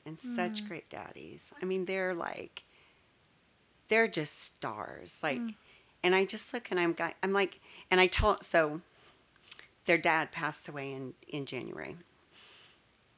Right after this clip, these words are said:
Speaker 1: And they had found some things cleaning out his house. And they were like, "What really went on?" 'Cause I'd been
Speaker 2: Mm.
Speaker 1: really quiet.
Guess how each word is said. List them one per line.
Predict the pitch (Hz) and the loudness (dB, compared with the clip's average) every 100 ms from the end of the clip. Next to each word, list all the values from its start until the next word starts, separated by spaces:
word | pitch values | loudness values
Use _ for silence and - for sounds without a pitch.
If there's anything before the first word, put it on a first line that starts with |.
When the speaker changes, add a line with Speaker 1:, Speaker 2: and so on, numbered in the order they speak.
| _ | _
Speaker 1:
And | 160 156 | 0 4
they | 175 175 170 170 - - _ | 6 8 6 2 -2 -12 _
had | - 151 147 139 | -10 -4 -4 -2
found | - 139 135 | 2 2 2
some | - 139 | -2 -6
things | 131 123 127 | -4 -8 -8
cleaning | - - 139 135 131 | -10 -6 -6 -4 -6
out | 131 | -8
his | 139 - | -12 -12
house. | - 76 175 - - - | -10 -10 -12 -16 -16 -10
And | 139 139 | -6 -4
they | 135 | -4
were | 135 | -8
like, | 131 127 127 - - - - _ - _ _ _ _ _ _ _ _ | -8 -8 -8 -12 -14 -20 -20 _ -20 _ _ _ _ _ _ _ _
"What | 196 233 - - | -4 -4 -8 -6
really | 151 139 151 | -6 -6 -6
went | 151 147 | -8 -8
on?" | - - - | -10 -10 -12
'Cause | - 160 | -8 -4
I'd | 156 156 - | -2 -2 -2
been | 143 | -4
Speaker 2:
Mm. | 143 | -4
Speaker 1:
really | 143 143 | -6 -8
quiet. | - - 151 156 151 - | -12 -12 -10 -10 -12 -14